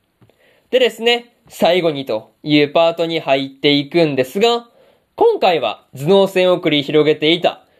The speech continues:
ウェインとロベルミナが、まあ、最終的にはね、手を組むということになっていたわけなんですが、まあ、二人の悪巧みでですね、どういう風な解決に向かっていくのか、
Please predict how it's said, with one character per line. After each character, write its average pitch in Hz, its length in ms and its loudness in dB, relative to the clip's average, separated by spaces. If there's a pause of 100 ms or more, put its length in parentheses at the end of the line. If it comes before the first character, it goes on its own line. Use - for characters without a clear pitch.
(160)
ウ 143 40 -2
ェ 170 160 4
イ 139 60 -4
ン 113 140 -12
と 214 380 0 (180)
ロ 165 140 2
ベ 190 100 4
ル 226 100 0
ミ 202 120 -4
ナ 135 100 -4
が、 104 240 -8 (160)
ま 208 60 0
あ、 202 40 -4
最 247 220 2
終 247 260 -4
的 247 220 -2
に 269 140 2
は 127 100 0
ね、 151 280 -4 (180)
手 165 160 4
を 180 100 2
組 165 220 -4
む 165 80 -2
と - 240 -2 (160)
い 156 160 2
う 151 140 2
こ 185 120 2
と 180 140 0
に 127 140 -4
な 127 100 2
っ - 180 -10
て 147 160 4
い 143 80 0
た 135 140 2
わ 170 160 0
け 202 140 2
な 165 140 0
ん 135 100 -8
で 127 100 -2
す 151 180 -14
が、 214 320 0 (640)
ま 208 80 0
あ、 - 20 -2
二 254 200 -2
人 185 140 -4
の 113 160 -12 (100)
悪 160 240 2
巧 185 240 -2
み 131 140 -10
で 208 100 2
で 180 140 -2
す 196 120 -12
ね、 220 320 -2 (300)
ど 185 200 4
う 226 60 2
い 226 140 -2
う 208 60 -4
風 202 220 -2
な 120 320 -6
解 151 240 0
決 151 240 -4
に 139 160 -4
向 151 120 -4
か 170 140 2
っ 170 120 -6
て 175 120 2
い 180 100 -2
く 233 100 0
の 185 140 0
か、 - 260 -4